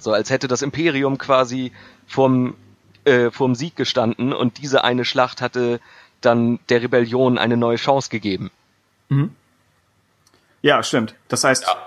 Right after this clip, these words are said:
Speaker 2: das
Speaker 3: Sehr
Speaker 2: wird dann
Speaker 3: gut.
Speaker 2: wahrscheinlich, ja, Akt drei des Films. Und es wäre einfach cool, wenn man, nachdem wir bei T F A schon aus jedem Teil des Films was im Trailer hatten, wär's cool, wenn's einen Teil von Rogue One gäbe, den wir noch gar nicht kennen.
Speaker 1: Ja.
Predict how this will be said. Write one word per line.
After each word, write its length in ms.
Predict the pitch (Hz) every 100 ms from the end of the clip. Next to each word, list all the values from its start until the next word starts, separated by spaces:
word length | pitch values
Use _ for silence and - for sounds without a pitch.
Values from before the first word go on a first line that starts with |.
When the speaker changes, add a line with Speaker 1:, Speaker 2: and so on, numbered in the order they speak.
| - - - _ -
Speaker 2:
das 160 | 127 -
Speaker 3:
Sehr 80 |
Speaker 2:
wird 80 | 135
dann 60 | 127
Speaker 3:
gut. 20 |
Speaker 2:
wahrscheinlich, 460 | 120 131 120 117 - _ - - _ _ _ _ -
ja, 380 | 120 110 113 -
Akt 240 | 123 120
drei 140 | 117 120
des 160 | 117
Films. 340 | - 131 190 - _ -
Und 120 | 143
es 120 | 165 156
wäre 140 | -
einfach 220 | - 165
cool, 140 | 185 131
wenn 120 | 127
man, 260 | 131 131 127 _ _ _ _
nachdem 380 | 156 156 190 202
wir 240 | 180 165
bei 240 | 160 165 160
T 140 | 180
F 160 | 175 -
A 180 | 156 180
schon 340 | - 180 180
aus 220 | 156 147
jedem 580 | 156 165 165 165 160 151
Teil 400 | - 139 156 175
des 160 | 160 151
Films 280 | 170 165 156
was 140 | 139
im 80 | 147
Trailer 280 | - 143 123
hatten, 240 | - 208 - _ _ _
wär's 200 | 147 147 175
cool, 140 | 160
wenn's 240 | 143 135 143
einen 80 | 127
Teil 180 | 147
von 160 | 151 135
Rogue 260 | 127 127 127
One 180 | 131
gäbe, 200 | 131 127 127
den 100 | 123
wir 80 |
noch 100 | 120 120
gar 140 | 120
nicht 140 | 117
kennen. 220 | - 107 127 _ _ -
Speaker 1:
Ja. 220 | 139